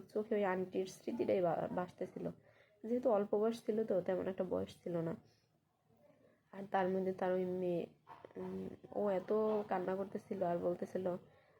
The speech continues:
জানো আপু, আহ, আম্মুর অভাব এতদিন বুঝতে পারি নাই, কিন্তু এখন বুঝতেছি। এই যে এখন একটা কথা কারো কাছে বলতে হলে বা-, বাইবে বলতে হয়, আবার আগে রাস্তাঘাটে কাউ-, কেউ কিছু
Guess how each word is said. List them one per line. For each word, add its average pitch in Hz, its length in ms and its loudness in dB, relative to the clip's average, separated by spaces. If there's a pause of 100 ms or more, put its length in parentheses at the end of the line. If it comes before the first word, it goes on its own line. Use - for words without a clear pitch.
(140)
জানো 208 340 0
আপু, 185 260 0 (380)
আহ, 185 340 -2
আম্মুর 233 300 4
অভাব 220 260 4
এতদিন 208 380 0
বুঝতে 202 320 -4
পারি 165 240 2
নাই, 170 180 0
কিন্তু 180 240 -2
এখন 180 320 0
বুঝতেছি। 180 500 -8 (680)
এই 202 120 2
যে 196 180 0 (240)
এখন 196 240 0
একটা 190 220 0
কথা 196 260 0
কারো 180 220 4
কাছে 190 220 0
বলতে 180 320 0
হলে 180 200 2
বা-, 175 260 2 (240)
বাইবে 185 420 2
বলতে 175 340 2
হয়, 170 240 0 (720)
আবার 190 260 4
আগে 180 300 2 (160)
রাস্তাঘাটে 190 520 0
কাউ-, 185 300 2
কেউ 185 180 -2
কিছু 196 180 -6